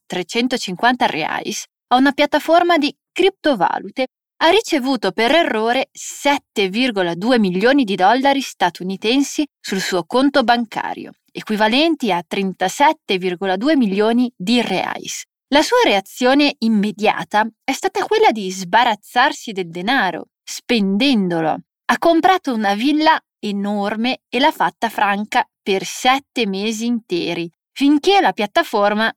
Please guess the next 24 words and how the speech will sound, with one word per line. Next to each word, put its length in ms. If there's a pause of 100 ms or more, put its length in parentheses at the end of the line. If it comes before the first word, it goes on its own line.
non 360
se 180
n'è 120
accorta. 760 (300)
Ora 380 (100)
l'azienda 600
sta 180
cercando 600
di 260
recuperare 720
il 120
denaro. 580 (340)
Hanno 400
sostenuto 720
che 140
si 100
è 60
trattato 480
di 80
un 120
errore 460
di 140
uno 180
stagista 760